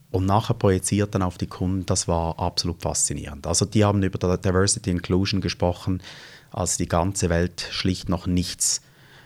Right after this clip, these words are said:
äh, über das publiziert haben. Die haben's einfach in den Genen drin. Bei Hilti war das wirklich Unternehmerische,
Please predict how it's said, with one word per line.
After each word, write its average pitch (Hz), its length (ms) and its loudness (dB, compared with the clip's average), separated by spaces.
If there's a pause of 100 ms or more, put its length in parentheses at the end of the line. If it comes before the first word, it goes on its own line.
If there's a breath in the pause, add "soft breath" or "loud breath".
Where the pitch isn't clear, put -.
(160 soft breath)
äh, 85 180 2
über 87 160 0
das 87 220 2
publiziert 76 600 -4
haben. 76 220 -8
Die 98 140 4
haben's 104 220 4
einfach 104 320 4
in 104 200 6
den 90 160 2
Genen 80 340 0
drin. 69 360 -10 (580 loud breath)
Bei 98 100 8
Hilti 123 400 6
war 104 140 4
das - 260 2
wirklich 113 380 4 (120)
Unternehmerische, 113 1120 6